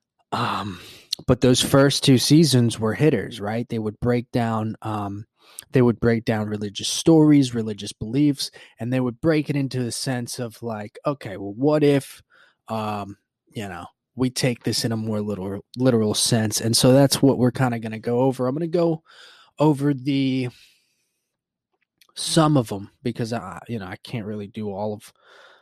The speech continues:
all of the theories and ideas that,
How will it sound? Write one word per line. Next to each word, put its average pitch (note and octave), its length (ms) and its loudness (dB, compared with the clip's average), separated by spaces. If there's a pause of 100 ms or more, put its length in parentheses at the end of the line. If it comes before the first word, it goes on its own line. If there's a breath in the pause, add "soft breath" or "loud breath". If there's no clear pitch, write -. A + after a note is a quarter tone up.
(220 soft breath)
all A#2 200 2
of A2+ 140 -2
the G#2 320 -4
theories A2 560 -2
and G#2+ 100 -6
ideas G2+ 720 -6
that, F#2 220 -6